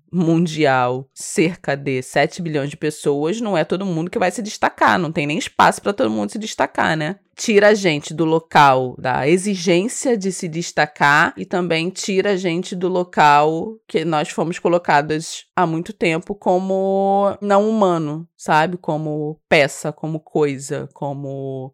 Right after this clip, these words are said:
objeto. Coloca a gente no local de pessoa que erra, que faz besteira, que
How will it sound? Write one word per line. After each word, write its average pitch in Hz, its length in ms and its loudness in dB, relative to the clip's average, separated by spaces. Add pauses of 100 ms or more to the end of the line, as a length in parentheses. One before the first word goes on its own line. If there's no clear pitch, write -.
objeto. 156 840 0 (140)
Coloca 190 320 6
a - 20 6
gente 208 260 0
no 208 120 -4
local 202 500 4
de 214 340 -4
pessoa 262 800 2
que 302 120 2
erra, 185 680 4 (240)
que 147 960 -10 (160)
faz 175 180 0
besteira, 165 840 -2 (160)
que 135 1160 -10